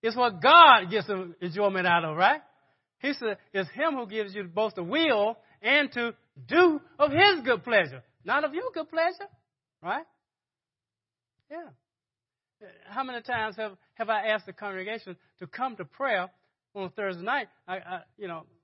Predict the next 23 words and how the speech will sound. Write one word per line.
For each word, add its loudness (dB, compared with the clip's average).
we, -18
we -20
announce -14
it. -20
But -2
I've -6
asked -2
in -12
January -8
when -6
we -6
had -4
the -10
prayer -6
and -10
fasting -8
month, -14
and -8
I -4
asked -6
for -12
this -4
week, -8